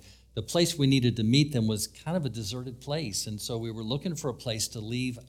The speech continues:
our car, to get in their car, and to go to this event. The only place that was in this vicinity was a Ford dealership. And I thought to myself,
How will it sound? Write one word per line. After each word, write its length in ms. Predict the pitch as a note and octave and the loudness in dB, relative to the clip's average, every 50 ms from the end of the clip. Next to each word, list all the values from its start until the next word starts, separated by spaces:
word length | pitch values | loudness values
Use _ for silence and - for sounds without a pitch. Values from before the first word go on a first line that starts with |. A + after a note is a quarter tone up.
| - | -6
our 240 | A#2+ A#2 B2+ D#3 E3+ | -2 0 0 0 0
car, 540 | E3 - - A2+ F#2+ F2+ F#2 F#2 G#2 B2 - - - - _ _ _ _ _ | -2 -4 -4 -2 -2 -2 -2 -4 -6 -8 -12 -16 -20 -20 _ _ _ _ _
to 80 | - B2+ | -2 0
get 240 | A2+ A#2+ A#2+ A#2+ A#2+ | 2 4 2 2 4
in 240 | B2+ A#2 A2+ G#2+ G2 | 2 2 2 2 2
their 280 | A2+ B2+ B2 C#3 E3+ E3+ | 2 4 4 4 4 2
car, 560 | E3 - B2 G2+ F#2 F#2 F#2+ F#2+ A2+ C3 - - _ _ _ - _ _ _ - | -2 -4 -2 -2 -2 -2 -2 -4 -6 -8 -10 -14 _ _ _ -20 _ _ _ 2
and 200 | B2+ A#2+ A2 - | 2 4 4 2
to 80 | - | 0
go 160 | A2+ A2+ A2 | 0 0 0
to 100 | G#2+ G#2+ | 0 0
this 160 | G2+ G2 - - | -2 -2 -4 -4
event. 400 | G#2 G2+ C3 D3+ C3+ - - - - - - _ _ _ _ _ | -2 0 0 2 2 0 -2 -6 -12 -20 -20 _ _ _ _ _
The 140 | - B2+ B2 B2+ | 0 0 0 2
only 320 | - C#3+ E3+ G3+ A3 A#3 A3+ | 2 4 6 6 6 4 2
place 600 | A3+ - - A#2 G#2 G2 G2+ A#2+ C#3+ - - - | 0 0 0 0 2 2 0 0 0 -2 -2 -4
that 220 | - B2 A#2+ A#2+ B2 | -4 -4 -6 -4 -2
was 320 | B2+ A#2+ A#2+ - - - - - _ - | -2 -2 -2 -4 -4 -6 -10 -20 _ 0
in 200 | C3+ B2+ B2+ A#2+ | 2 4 4 4
this 180 | A#2 A#2 - | 4 2 0
vicinity 640 | - - B2 - - D3 E3 G3 F#3+ - - G#2 G2+ | -2 -6 -6 -2 0 2 2 2 0 -2 -4 -6 -6
was 220 | A2 B2 B2 A#2+ | -4 -6 -4 -4
a 60 | B2+ | -4
Ford 320 | A#2+ - D3+ D3 C#3+ C3 B2 | -4 -2 -2 -2 -2 0 0
dealership. 500 | D3+ F3+ F3+ C#3+ A#2+ - - G2+ F#2 - - - _ _ | 0 0 0 -2 -6 -8 -8 -10 -12 -16 -18 -20 _ _
And 140 | C#3+ C3 A2+ | 0 0 2
I 160 | A2 D#3 A3 | 2 0 -2
thought 260 | A3 - B2 F#2+ - - | -2 -2 -4 -4 -4 -4
to 80 | - A2 | -4 -2
myself, 600 | G2 F#2+ G2 G2 - - G2 A2+ E3 F3+ - - | -2 -2 -2 -4 -4 -4 -4 -4 -6 -6 -8 -16